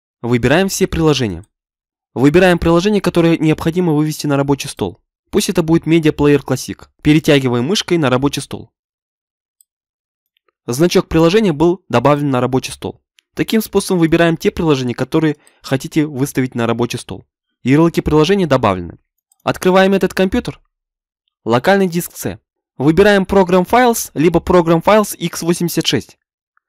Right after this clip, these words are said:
В зависимости от расположения установленной программы. Пусть это будет Program Files. Выставляем списком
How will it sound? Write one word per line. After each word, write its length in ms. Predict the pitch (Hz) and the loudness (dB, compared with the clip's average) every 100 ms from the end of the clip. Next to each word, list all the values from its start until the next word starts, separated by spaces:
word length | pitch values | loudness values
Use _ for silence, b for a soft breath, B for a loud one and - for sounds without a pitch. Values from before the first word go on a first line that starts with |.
| _ | _
В 60 | 104 | -2
зависимости 560 | 123 170 214 202 190 | 0 0 0 -2 0
от 120 | 180 180 | 0 0
расположения 680 | 170 - 170 165 170 165 160 _ _ | -2 0 0 2 0 -2 -4 _ _
установленной 600 | - 135 - 151 143 147 | -6 -4 0 2 2 2
программы. 540 | 139 147 139 123 85 - _ _ _ _ _ _ _ _ | 0 -2 -2 -2 -4 -12 _ _ _ _ _ _ _ _
Пусть 160 | 196 - | -6 -2
это 140 | 185 | 0
будет 180 | 170 170 | 0 0
Program 400 | - 156 156 151 | 0 0 0 0
Files. 380 | 127 90 - - _ _ _ _ _ _ _ _ _ _ _ _ _ _ _ | -2 -4 -8 -20 _ _ _ _ _ _ _ _ _ _ _ _ _ _ _
Выставляем 480 | 131 - 170 185 180 | -6 -2 0 2 0
списком 540 | - 240 - 120 - | -2 -8 -6 -10 -10